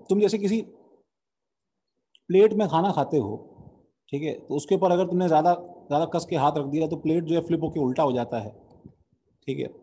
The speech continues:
वैसे क्या है कि, वैसे इसको सोचो कि अगर मैं इसको flip करूं,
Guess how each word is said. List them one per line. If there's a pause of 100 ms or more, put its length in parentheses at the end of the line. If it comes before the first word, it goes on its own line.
वैसे
क्या
है
कि, (680)
वैसे
इसको
सोचो
कि
अगर
मैं
इसको
flip
करूं,